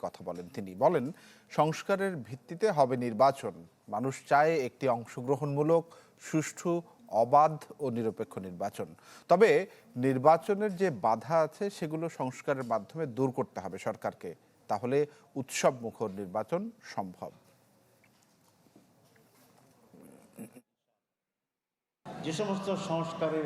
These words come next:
Speaker 2: আমরা একমত হয়েছে, including বিএনপি, জামাত ইসলামী, এনসিপি, ইসলামী দল, অন্যান্য দল, সেটাকে ভিত্তির মাধ্যমেই আগামী নির্বাচন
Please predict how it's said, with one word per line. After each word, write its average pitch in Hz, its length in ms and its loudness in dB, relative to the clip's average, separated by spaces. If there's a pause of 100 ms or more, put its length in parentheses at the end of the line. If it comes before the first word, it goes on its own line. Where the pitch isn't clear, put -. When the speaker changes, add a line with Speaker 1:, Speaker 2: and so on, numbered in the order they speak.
Speaker 2:
আমরা 139 240 -4
একমত 165 360 -4
হয়েছে, 170 220 -4 (140)
including 160 460 -4 (600)
বিএনপি, 147 460 -2 (180)
জামাত 147 300 -2 (100)
ইসলামী, 147 420 -4 (180)
এনসিপি, 139 420 -6 (140)
ইসলামী 143 320 -4 (100)
দল, 135 140 0 (100)
অন্যান্য 147 280 -2 (160)
দল, 127 140 -2 (760)
সেটাকে 147 400 -2 (580)
ভিত্তির 151 360 -2 (100)
মাধ্যমেই 156 480 -2 (800)
আগামী 131 240 -2 (100)
নির্বাচন 120 420 -4